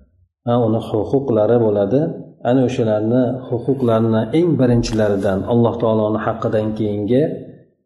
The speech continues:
zikr qilingan huquqlarni eng birinchisi insonga, ota-onasiga yaxshilik qilishlik bo'ladi. Buni aytishligimiz bejiz emas. Alloh taolo Qur'oni Karimda bir qancha o'rinlarida o'ziga ibodat qilishlikni aytishlik bilan birgalikda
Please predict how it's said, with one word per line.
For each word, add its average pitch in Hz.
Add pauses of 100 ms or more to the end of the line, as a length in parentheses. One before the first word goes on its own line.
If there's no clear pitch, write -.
(140)
zikr 113
qilingan 107
huquqlarni 107
eng 143
birinchisi 107 (400)
insonga, 104
ota-onasiga 101 (280)
yaxshilik 104
qilishlik 98
bo'ladi. 92 (880)
Buni 143
aytishligimiz 123
bejiz 110
emas. 110 (200)
Alloh 110
taolo 110
Qur'oni 107
Karimda 104
bir 113
qancha 143
o'rinlarida 104 (180)
o'ziga 123
ibodat 110
qilishlikni 107
aytishlik 120
bilan 107
birgalikda 98